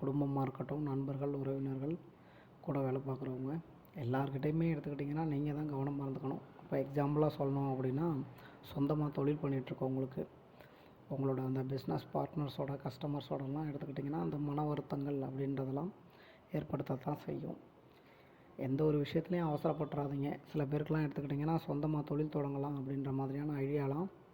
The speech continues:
மனசுல தோணும். அந்த மாதிரி ஐடியாலாம் உங்களுக்கு தோணுது அப்படின்னா, ஃபஸ்ட்டு உங்களோட ஜாதகத்தை பார்த்துக்கோங்க. ஜாதகத்தை பார்த்து முடிச்சுட்டு, ஒரு தடவைக்கு நாலு தடவை நல்லா யோசனை பண்ணி முடிவு பண்ணுங்க. இது சொந்த தொழிலுக்கு மட்டும் கிடையாது,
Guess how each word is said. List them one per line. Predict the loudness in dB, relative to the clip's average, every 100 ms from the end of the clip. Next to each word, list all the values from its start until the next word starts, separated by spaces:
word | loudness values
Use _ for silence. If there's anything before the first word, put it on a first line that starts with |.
| -12 -2
மனசுல | 0 2 0 -2 0
தோணும். | 0 0 -4 -10 -20 -20 -20 -20 -20 -20 -20 -20 -20 -20 -20 -20 -20 -20 -20 -20 -20 -20 -4
அந்த | -2
மாதிரி | 2 4 4 4
ஐடியாலாம் | 4 4 4 4
உங்களுக்கு | 4 2 2 2
தோணுது | 4 4 4 2
அப்படின்னா, | 2 2 2 2
ஃபஸ்ட்டு | -2 0 -2
உங்களோட | 0 0 -2 0
ஜாதகத்தை | 2 2 2 0 -2 -4
பார்த்துக்கோங்க. | -4 -2 -2 0 0 -2 -8 -20 -20 -20 -18 -12 -6 -2
ஜாதகத்தை | 0 0 -2 -2 -4
பார்த்து | -4 -2
முடிச்சுட்டு, | 0 -2 -6 -4 -4 -4 -8 -20 -20 -20 -20 -4
ஒரு | 0
தடவைக்கு | 2 2 2
நாலு | 2 2
தடவை | 0 0
நல்லா | 0 2
யோசனை | 2 2 0 0 0
பண்ணி | 0 0
முடிவு | 2 2 0
பண்ணுங்க. | 0 -2 0 -2
இது | 0 -2
சொந்த | 0 0 0
தொழிலுக்கு | 0 0 0 -2 0
மட்டும் | 0 0 0
கிடையாது, | -2 0 0 0 -2